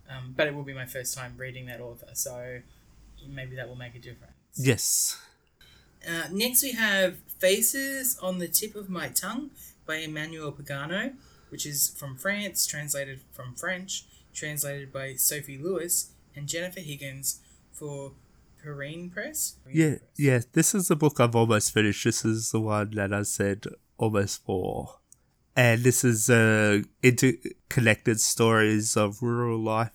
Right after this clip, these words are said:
Speaker 2: in France. But it's weird because the French version of this book is about three hundred and fifty pages. The English version is a hundred and fifty.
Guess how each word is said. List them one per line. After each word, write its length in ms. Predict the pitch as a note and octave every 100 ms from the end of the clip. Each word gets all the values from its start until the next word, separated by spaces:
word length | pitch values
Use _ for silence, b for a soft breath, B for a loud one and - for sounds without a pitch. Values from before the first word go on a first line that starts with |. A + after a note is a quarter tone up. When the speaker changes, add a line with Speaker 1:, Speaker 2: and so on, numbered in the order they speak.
| -
Speaker 2:
in 340 | A2+ A2 A2+ _ _
France. 880 | - A2+ D3 B3 - - - - - _ _ _ _
But 240 | D#3+ D#3 - _
it's 240 | - D3+ -
weird 840 | B2+ C3 D3+ C#3 G#2+ G2 F#2+ - -
because 520 | B2 - B2 A#2 A#2
the 100 | A#2
French 480 | - C#3 C#3 - -
version 380 | A#2 A2+ A#2+ A#2+
of 160 | A2
this 160 | A2 -
book 280 | - B2+ -
is 140 | B2
about 280 | A#2+ G#2+ -
three 140 | A#2+ A2+
hundred 260 | A2 A2
and 100 | G#2
fifty 300 | - A#2+ -
pages. 840 | - A#2+ E3 - A3 A3+ - - _ _ _ _ -
The 180 | A2+ -
English 440 | B2+ B2+ B2+ B2 -
version 380 | B2+ B2 A#2+
is 160 | A#2+ -
a 80 | G#2+
hundred 320 | B2 A#2+ A#2
and 120 | A2+
fifty. 460 | - - - G3